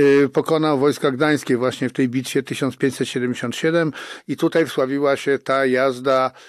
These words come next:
e, husarska, e, która wykrystalizowała się z chorągwi rackich, które już, e, widzimy w wojskach, e, koronnych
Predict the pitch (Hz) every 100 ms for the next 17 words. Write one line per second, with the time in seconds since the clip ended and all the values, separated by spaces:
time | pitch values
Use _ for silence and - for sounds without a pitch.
0 | - - 135 123 123 - - 156 131 123
1 | 160 165 208 190 139 139 135 - 214 196
2 | 175 - 185 180 160 147 156 160 156 151
3 | 151 151 143 147 135 143 127 143 170 -
4 | - 131 165 - - _ _ - - 151
5 | 151 151 143 139 151 147 - 160 151 151
6 | 147 147 143 131 135 131 143 143 123 139
7 | 143 123 139 135 - 135 131 - 139 135
8 | 135 131 131 _ _ - 143 135 127 131
9 | 131 -